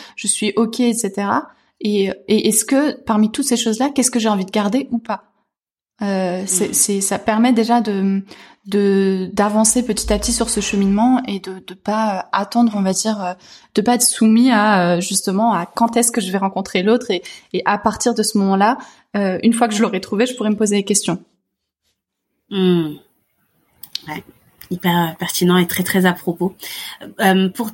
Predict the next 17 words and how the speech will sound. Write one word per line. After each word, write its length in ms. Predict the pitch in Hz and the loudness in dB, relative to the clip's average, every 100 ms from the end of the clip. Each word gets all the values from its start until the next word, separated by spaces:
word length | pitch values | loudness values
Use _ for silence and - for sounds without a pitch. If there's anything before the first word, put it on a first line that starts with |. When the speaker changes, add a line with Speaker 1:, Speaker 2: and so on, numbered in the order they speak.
| - | -8
Speaker 2:
terminer 300 | - 233 254 | -2 2 4
un 80 | 262 | 2
peu 120 | 262 370 | 0 -4
cette 160 | 311 | -2
conversation, 480 | 262 233 247 240 330 | -2 -2 0 0 2
Diana, 320 | 285 262 320 | 4 4 4
j'ai, 400 | 302 240 214 214 - - - - | 2 2 0 -2 -8 -16 -16 -6
j'ai 200 | 185 220 | 0 2
une 140 | 226 | 2
question. 600 | 220 233 - 311 311 285 | 2 -2 -2 -2 0 0
Est-ce 240 | 262 220 - | 0 -2 0
que 300 | 440 403 285 | 2 2 0
tu 200 | - 226 | -2 -6
pourrais 340 | 240 233 254 | -4 0 2
un 120 | 226 | 0
peu, 180 | 220 277 | -2 0
euh, 420 | 311 247 208 202 | 2 2 0 -2